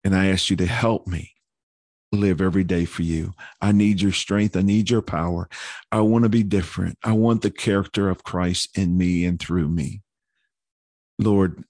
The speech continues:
come into my life and be my Lord and my Savior now. I surrender. In Jesus' name, amen. I want to congratulate you.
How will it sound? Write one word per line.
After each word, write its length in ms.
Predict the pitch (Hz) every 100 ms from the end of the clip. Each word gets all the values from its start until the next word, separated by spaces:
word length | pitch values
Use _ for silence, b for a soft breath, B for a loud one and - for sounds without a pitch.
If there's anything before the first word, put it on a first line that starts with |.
| _ _ _ -
come 240 | - 101
into 180 | 101 117
my 160 | 113
life 580 | 101 92 90 90 - - _ _ _ _ _ _ _ _ -
and 100 | 92
be 100 | 87
my 200 | 87 85
Lord 440 | 87 90 95 98
and 80 | 95
my 140 | 98
Savior 480 | 92 - 87 87 90
now. 400 | 90 87 - - _ _ _ _ _ _
I 80 | 80
surrender. 680 | - - 80 87 - - - _ _ _ _ _ _ _ _ -
In 120 | 85
Jesus' 520 | 85 87 - 87 -
name, 340 | - 104 92 - _ _ _ _ _ _ _ _ _ 78
amen. 260 | 80 - _ b b b b _
I 40 | 87
want 160 | 92
to 60 | 87
congratulate 920 | - 85 82 82 - - 73 - -
you. 120 | -